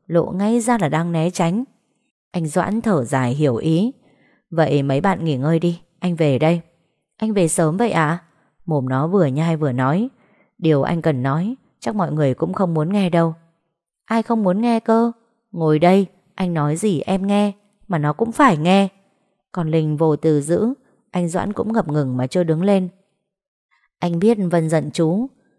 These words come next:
nhưng mà mấy hôm nay chú cũng buồn, bởi vì có nhiều vấn đề, nên anh cũng không dám nói gì về mối quan hệ này. Chỉ mong Vân nói với chú vài câu, để chú trong đấy yên tâm công tác thôi."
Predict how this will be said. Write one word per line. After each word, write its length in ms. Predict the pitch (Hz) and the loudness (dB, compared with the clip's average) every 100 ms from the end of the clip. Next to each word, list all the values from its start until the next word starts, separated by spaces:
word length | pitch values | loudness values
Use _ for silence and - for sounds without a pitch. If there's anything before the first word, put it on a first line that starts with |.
| _ | _
nhưng 140 | 208 196 | -2 0
mà 100 | 143 | 0
mấy 200 | 139 160 | 0 0
hôm 220 | 202 185 | 0 0
nay 200 | 180 170 | 0 0
chú 120 | 185 | 0
cũng 260 | 175 190 226 | -2 -2 0
buồn, 280 | 185 147 123 - _ _ _ | 2 0 -2 -10 _ _ _
bởi 200 | - 160 | 0 0
vì 220 | 135 147 | 2 0
có 140 | 139 151 | 0 -2
nhiều 240 | 202 202 | 0 0
vấn 240 | 139 143 202 | 0 -2 2
đề, 260 | 185 135 131 _ _ _ - | 4 2 -2 _ _ _ -4
nên 180 | 180 165 | -2 0
anh 160 | 175 | -2
cũng 140 | 165 170 | -4 -4
không 240 | 208 185 | -4 -4
dám 240 | 170 160 185 | -2 -4 -2
nói 180 | 170 | -2
gì 240 | 202 214 139 | 0 0 0
về 140 | 143 | 0
mối 180 | 135 139 | 0 -2
quan 200 | 214 196 | 0 0
hệ 180 | 185 143 | 0 0
này. 340 | 143 135 127 _ _ _ _ - | 0 0 -2 _ _ _ _ -8
Chỉ 140 | 175 | -4
mong 240 | 143 160 170 | -4 -4 -2
Vân 180 | 175 | -2
nói 140 | 170 156 | 0 0
với 100 | 175 | -2
chú 220 | 175 165 | -2 -2
vài 240 | 202 175 | 0 -2
câu, 300 | 147 170 175 165 _ _ - | 0 0 0 -2 _ _ -4
để 180 | 175 | -2
chú 200 | 143 147 | 0 0
trong 220 | 160 185 175 | -2 -2 0
đấy 140 | 156 | 0
yên 280 | 160 214 170 | 2 0 0
tâm 200 | 180 165 | -4 -2
công 200 | 175 156 | -4 -2
tác 260 | 190 226 | -2 -2
thôi." 280 | - 180 170 | 0 0 0